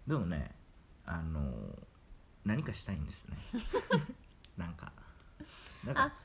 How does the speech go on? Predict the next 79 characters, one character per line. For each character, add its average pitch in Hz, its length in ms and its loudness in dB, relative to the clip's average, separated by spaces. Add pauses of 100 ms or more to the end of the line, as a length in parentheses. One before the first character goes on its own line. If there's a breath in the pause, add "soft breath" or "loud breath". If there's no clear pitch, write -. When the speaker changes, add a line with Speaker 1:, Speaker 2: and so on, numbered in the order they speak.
Speaker 2:
チ 427 80 -4
ュ 453 80 2
ン 480 60 -2
チ 440 80 2
ュ 403 80 2
ン 415 40 0
は 370 300 2
音 349 60 -2
楽 233 260 -2
を 175 60 0
流 185 280 0
す 196 120 -8
だ 180 120 2
け 226 140 -2
っ 240 40 -2
て - 80 -4 (100)
い 175 160 2
う 190 100 4
の 196 160 6
は 180 80 8
Speaker 1:
そ 165 60 6
う、 - 0 -
僕 165 80 6
は 160 40 4
ね、 - 200 -2
Speaker 2:
で 147 100 0
き 147 140 -6
な 139 100 -6
い。 156 160 -10
Speaker 1:
そ 131 140 0
う、 120 140 4
音 185 100 4
楽 95 720 2 (580)
が 165 260 2
メ 113 120 6
イ 104 80 6
ン 80 80 4
じ 73 80 0
ゃ 78 40 2
な 78 120 4
い 80 60 2
ん 76 80 2
で、 73 60 0
僕 76 200 -4
の 73 100 -2
生 - 140 -6
活 - 300 -10
は。 - 80 -10
Speaker 2:
<laughs> - 1300 2
Speaker 1:
そ - 100 -10
う。 - 40 -6 (320 loud breath)
Speaker 2:
あ 240 100 4
の、 226 200 2
運 349 160 4
転 359 300 0
し 370 60 -6
て 320 140 0
る 311 140 0
時 285 300 -2
に 139 140 -2
聞 160 200 2
い 151 60 0
と 160 120 -2
る 135 100 -4
や 139 80 -6
ん、 143 100 -6
よ - 120 -6
く。 - 140 -12
Speaker 1:
い - 100 -8
や、 202 80 4
も 320 140 6
し 320 140 2
ね、 92 180 2
何 202 280 4
も 285 120 6
な 139 120 4
け 175 140 2
れ 95 80 0
ば、 69 220 -6